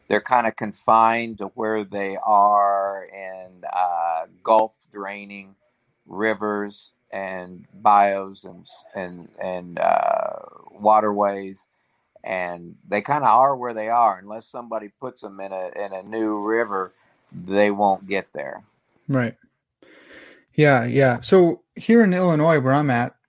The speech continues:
Speaker 2: uh, I have to have a permit for these because they're listed as a endangered species. Um, and, and I guess in Southern Illinois that they, they find 'em or they've,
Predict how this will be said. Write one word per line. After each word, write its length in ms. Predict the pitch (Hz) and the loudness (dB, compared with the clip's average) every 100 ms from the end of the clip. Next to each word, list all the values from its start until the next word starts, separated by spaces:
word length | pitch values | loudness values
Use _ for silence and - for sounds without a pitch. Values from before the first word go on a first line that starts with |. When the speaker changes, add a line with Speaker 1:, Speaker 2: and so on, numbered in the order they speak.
| - | -2
Speaker 2:
uh, 60 | 143 | 2
I 140 | 147 | 4
have 100 | 170 | 4
to 60 | 170 | 4
have 80 | 131 | 2
a 80 | |
permit 360 | - 180 165 - | 2 4 4 2
for 100 | 139 | 0
these 220 | 127 139 | 2 0
because 320 | 139 135 147 131 | -2 0 0 4
they're 140 | 139 | 2
listed 340 | 135 143 147 | 2 0 0
as 200 | 139 127 | 2 4
a 220 | 127 123 151 | 4 2 2
endangered 480 | 135 156 151 147 | 2 4 4 0
species. 600 | - 147 135 - 131 156 - _ _ _ _ | 0 0 0 0 -2 -4 -14 _ _ _ _
Um, 300 | 135 123 120 | 4 4 4
and, 240 | 147 139 - | 2 2 2
and 260 | 147 139 - _ _ _ _ | 2 2 0 _ _ _ _
I 100 | 151 | 0
guess 400 | 143 220 233 - _ | 4 4 4 -4 _
in 180 | 165 143 | 0 0
Southern 360 | - 170 170 175 | 4 4 6 4
Illinois 560 | 165 151 139 175 202 | 4 2 4 4 2
that 200 | 175 165 | 2 0
they, 160 | 156 160 | 0 0
they 180 | 156 147 | 0 0
find 340 | 147 165 180 | 2 4 4
'em 200 | 185 180 | 4 4
or 120 | 170 135 | 4 4
they've, 340 | 139 135 | 6 4